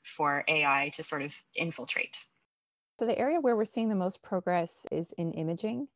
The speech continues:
Speaker 2: And so there's a number of systems that are F D A approved at this point. And I think very recently in the U K, there was a system that was approved for reimbursement from the healthcare system. So there are some of those systems that are moving forward.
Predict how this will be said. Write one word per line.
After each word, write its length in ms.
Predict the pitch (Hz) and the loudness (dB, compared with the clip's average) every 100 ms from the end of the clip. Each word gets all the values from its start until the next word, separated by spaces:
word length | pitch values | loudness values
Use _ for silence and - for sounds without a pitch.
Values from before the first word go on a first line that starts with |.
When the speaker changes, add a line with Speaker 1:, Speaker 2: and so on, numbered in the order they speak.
| _ - | _ -6
Speaker 2:
And 120 | 180 | -4
so 380 | - 175 175 175 | 2 4 4 4
there's 160 | 180 185 | 0 0
a 60 | |
number 480 | 202 214 226 233 233 - | 2 2 4 4 4 4
of 280 | 185 175 175 | 4 4 0
systems 840 | - - 226 - 180 160 185 220 - | -8 -2 -2 2 0 0 -2 -4 -2
that 240 | 180 170 - | 0 0 -2
are 360 | 170 165 165 165 - | -2 0 0 -2 -6
F 140 | 175 | -6
D 160 | - 170 | 0 2
A 120 | 160 | 2
approved 540 | 151 - 160 160 - - | 0 -4 -2 -2 -4 -6
at 120 | 165 | -4
this 160 | 185 | -6
point. 360 | - - 190 185 | -8 -6 -4 -4
And 120 | - | -4
I 60 | 165 | -4
think 300 | - 190 - - - - _ | -4 -6 -8 -20 -20 -20 _
very 180 | 190 185 | 4 4
recently 420 | 165 180 190 180 | 2 0 -2 0
in 100 | 175 | 2
the 80 | 170 | 0
U 100 | 165 | -2
K, 340 | - 190 170 | -4 0 2
there 160 | 170 156 | 2 0
was 160 | 160 | -2
a 60 | 165 | -6
system 500 | - 170 - 180 170 - | -10 -10 -6 -4 -4 -4
that 180 | 170 | -2
was 320 | - 165 160 - _ | 2 2 0 -10 _
approved 360 | - - - 190 | -14 -4 0 0
for 120 | - | -2
reimbursement 600 | 170 170 160 165 - 156 | -2 -2 -2 -4 -6 -10
from 160 | - 156 | -6 -4
the 100 | 156 | -4
healthcare 380 | 151 160 - 170 | -4 -6 -8 -10
system. 460 | 165 - - 160 - _ _ | -12 -12 -10 -10 -12 _ _
So 260 | - 196 - - - - | 4 4 4 -6 -20 2
there 160 | 220 | 4
are 60 | 254 | 6
some 160 | 262 247 | 6 4
of 100 | 208 | 4
those 180 | 196 | 2
systems 360 | - 185 - 190 | 0 -6 -2 0
that 100 | - | 2
are 100 | 175 | 2
moving 260 | 170 170 175 | 2 2 0
forward. 460 | - 165 170 160 | 0 2 4 4